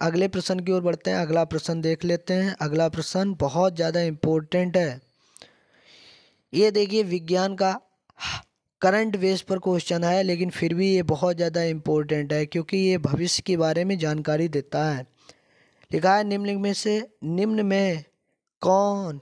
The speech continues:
भविष्य का ईंधन है, यानी फ्यूचर का फ्यूल है? तो ए है हाइड्रोजन, बी है ऑक्सीजन, सी है हीलियम, डी है कार्बन।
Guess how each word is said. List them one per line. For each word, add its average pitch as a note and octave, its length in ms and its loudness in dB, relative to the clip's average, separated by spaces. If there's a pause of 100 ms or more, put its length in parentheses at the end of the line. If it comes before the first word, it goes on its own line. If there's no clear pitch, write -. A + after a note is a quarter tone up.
भविष्य D#3+ 420 0
का F#3 220 2
ईंधन E3+ 340 0
है, D#3+ 160 0
यानी E3+ 300 -2
फ्यूचर E3+ 460 -4
का F#3+ 140 0
फ्यूल F3+ 460 0
है? D3+ 260 0 (680)
तो E3 180 2 (120)
ए F3+ 200 4
है F3+ 160 0
हाइड्रोजन, D#3+ 680 0
बी D#3+ 260 0
है D#3+ 140 4
ऑक्सीजन, D#3+ 640 -2
सी D#3 340 -2
है - 160 -2 (640)
हीलियम, F3+ 460 2
डी D3+ 240 0
है D#3+ 160 2
कार्बन। D#3+ 520 -2